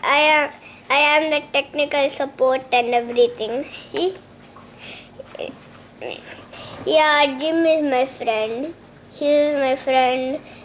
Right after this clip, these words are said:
long ago. He is Batman's cousin. Did you know that?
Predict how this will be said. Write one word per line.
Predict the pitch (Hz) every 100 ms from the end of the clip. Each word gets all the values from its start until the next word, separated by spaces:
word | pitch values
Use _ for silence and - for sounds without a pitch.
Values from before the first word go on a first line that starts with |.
| -
long | - 233 240 247 247 240
ago. | 240 214 226 285
He | 294
is | 285 302 262 233
Batman's | 247 247 277 285 262 262
cousin. | - 208 254 320 254
Did | 240 247
you | 302 311
know | 254 262
that? | 285 453 571